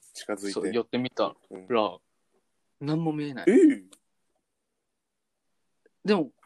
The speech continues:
Speaker 2: ただ暗いだけなのか。
Speaker 1: うん。
Speaker 2: ね、暗いから見えない。
Speaker 1: あ、暗いから、ああ。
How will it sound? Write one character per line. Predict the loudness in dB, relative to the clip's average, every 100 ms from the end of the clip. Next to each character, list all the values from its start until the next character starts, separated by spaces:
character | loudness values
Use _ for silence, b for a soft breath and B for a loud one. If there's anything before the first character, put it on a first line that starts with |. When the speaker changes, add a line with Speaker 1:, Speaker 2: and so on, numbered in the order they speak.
| -20 _ _ _ _ _ _ _ _ _ _
Speaker 2:
た | -2 0
だ | 0
暗 | -2 -4
い |
だ | -4 -6
け |
な | -12
の | -16
か。 | -20 -20 _ _ _
Speaker 1:
う | -16
ん。 | -16 _ _ _ _ _ _ _ -10
Speaker 2:
ね、 | -10
暗 | -4 -2
い | -2
か | -6
ら | -6
見 |
え | -6
な |
い。 | -6
Speaker 1:
あ、 |
暗 | -6
い | -4
か | -6
ら、 | -8
あ |
あ。 | -14 -16 -20